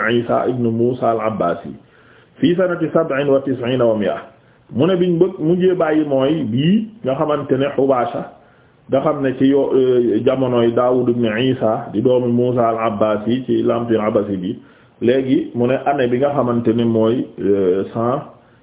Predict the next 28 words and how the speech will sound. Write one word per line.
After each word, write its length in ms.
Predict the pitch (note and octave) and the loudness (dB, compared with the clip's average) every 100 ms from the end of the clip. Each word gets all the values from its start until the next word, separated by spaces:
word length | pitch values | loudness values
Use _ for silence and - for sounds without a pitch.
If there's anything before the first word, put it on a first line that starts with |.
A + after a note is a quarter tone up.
| _ - G2+ F#2 F#2 | _ -6 -2 -2 -2
quatre-vingt-dix-sept 1400 | C#3 A#2+ A2+ A2+ A2+ - - - G#2 A2+ A2 G2 - - | -2 0 0 0 -2 -10 -14 -16 -4 -2 -2 -6 -8 -4
ci 80 | A2+ | -2
lañ 180 | A2+ A#2 | 0 -2
ko 260 | G#2 G#2+ - | 0 -2 0
njëkk 220 | A2 - | -4 -2
a 40 | A2+ | 0
bàyyi 280 | A2+ G#2 G#2 | 2 0 0
ginnaaw 320 | A2+ A2+ G#2 | 0 0 0
ga, 100 | A2+ | -2
moom 220 | B2+ C#3 C3+ | 0 0 0
lañ 80 | A#2+ | 0
mujjee 320 | A#2+ B2 A#2 | 0 0 0
bàyyi 240 | A2 G2+ G#2 | 0 -2 -4
ci 160 | A2+ - - _ _ - | -8 -10 -20 _ _ -8
foire 320 | G#2+ G#2+ G2+ | -2 0 0
yooyu 300 | G#2 F#2+ G2+ A#2 - - _ _ - | 2 2 0 -4 -14 -20 _ _ -4
jamono 380 | G#2 A2+ G#2 G2 | -2 0 0 0
yi, 220 | G2 A2+ - - - - | -2 -6 -12 -20 -20 -6
euh, 600 | F#2+ E2 F2+ E2+ F2 E2 G#2+ | -4 0 0 0 0 -2 -2
ginnaaw 380 | A#2 A#2 A2+ G2+ | 0 2 0 2
gàddaay 420 | A2 G#2+ G2 F#2 | 0 2 0 2
Yonent 260 | F#2+ F2+ | 0 -2
bi 80 | F2 | -4
sallallahu 240 | F2 E2 - | -2 -2 -4
alayhi 240 | E2 D#2+ | -10 -14
wasallam. 220 | - - - _ _ _ _ _ _ _ _ _ _ - | -14 -16 -16 _ _ _ _ _ _ _ _ _ _ -14
Waaw. 120 | - - - _ _ _ _ _ _ _ _ _ _ _ _ - | -12 -14 -18 _ _ _ _ _ _ _ _ _ _ _ _ -8
Waaw. 200 | E2+ | -8